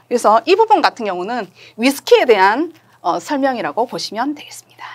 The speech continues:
그래서 대맥의 메가를 이용해서 곡류를 당화해가지고 증류한, 예, 그죠? 어, 형태가 위스키라고 보시면 되고, 어,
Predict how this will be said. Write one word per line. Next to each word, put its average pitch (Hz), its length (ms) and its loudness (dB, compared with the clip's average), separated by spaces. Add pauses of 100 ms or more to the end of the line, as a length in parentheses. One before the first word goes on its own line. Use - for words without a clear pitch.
(100)
그래서 185 220 -12
대맥의 202 680 0
메가를 180 380 2
이용해서 165 320 -6
곡류를 254 500 2
당화해가지고 220 880 0 (440)
증류한, 262 580 2 (160)
예, 196 320 -6 (300)
그죠? 233 320 -4 (400)
어, - 480 -12 (180)
형태가 240 540 -2
위스키라고 196 560 0
보시면 160 280 -12
되고, 185 380 -10
어, 214 280 2